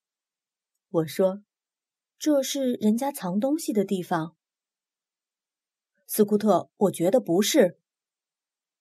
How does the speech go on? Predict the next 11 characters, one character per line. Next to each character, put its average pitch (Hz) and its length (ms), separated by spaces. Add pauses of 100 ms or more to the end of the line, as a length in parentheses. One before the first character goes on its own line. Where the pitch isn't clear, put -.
(320)
他 247 160
就 339 280
是， 202 380 (840)
比 254 100
如 254 420
某 202 240
个 220 220
像 226 400
沃 302 100
尔 208 160
特· 254 280